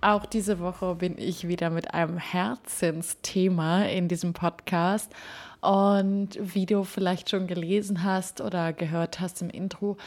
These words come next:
es geht um das Thema Medikamente. Ja? Und ich möchte vorab sagen, dass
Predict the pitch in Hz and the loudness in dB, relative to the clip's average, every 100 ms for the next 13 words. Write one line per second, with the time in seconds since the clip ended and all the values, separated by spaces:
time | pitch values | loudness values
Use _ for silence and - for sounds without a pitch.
0 | - - - 190 - - 196 190 180 180 | -16 -16 -4 -2 -2 -4 -4 -2 -2 -2
1 | - - 175 170 170 170 - 170 160 160 | -4 -2 2 2 2 0 -4 -6 -2 -2
2 | 165 - 160 151 _ _ 170 170 170 202 | -2 -4 -8 -10 _ _ -4 0 0 0
3 | - - - - - 170 170 - - - | -8 -18 -20 -12 -6 -4 -6 -10 -10 -4
4 | 190 - - 185 180 196 - 190 185 190 | -4 -6 -10 -6 -4 -4 -4 -2 -2 -2
5 | 208 202 _ _ _ _ _ _ - - | -4 -6 _ _ _ _ _ _ -20 -18
6 | - 202 180 175 - - - | -4 2 2 2 0 -4 -6